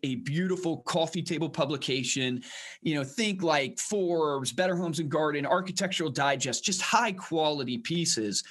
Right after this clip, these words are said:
And we brand it to the real estate agent. So it's not just taking out an ad, as you know, it's not just being featured next to a hundred other real estate agents or competitive businesses.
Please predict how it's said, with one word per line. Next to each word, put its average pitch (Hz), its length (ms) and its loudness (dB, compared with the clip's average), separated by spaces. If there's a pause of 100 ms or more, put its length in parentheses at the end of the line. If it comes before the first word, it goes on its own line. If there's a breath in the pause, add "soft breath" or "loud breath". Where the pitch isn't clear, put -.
(460 loud breath)
And 156 180 0
we 160 140 -2
brand 185 600 0
it 175 260 -4
to 196 360 0
the 170 120 0
real 156 240 -2
estate 139 260 0
agent. 117 340 -2
So 143 520 0 (100)
it's - 220 0
not 208 360 2
just 190 400 -2
taking 175 320 -2
out 160 140 2
an 151 100 0
ad, 135 360 2
as 117 180 -4
you 139 100 -2
know, 123 460 0
it's 135 180 -2
not 151 300 2
just 147 320 -4
being 147 180 -2
featured 147 520 -2
next 143 220 0
to 151 160 2
a 147 60 4
hundred 147 480 0
other 139 240 2
real 139 200 0
estate 131 240 0
agents 135 480 0
or 131 60 2
competitive 131 520 -2
businesses. 120 640 0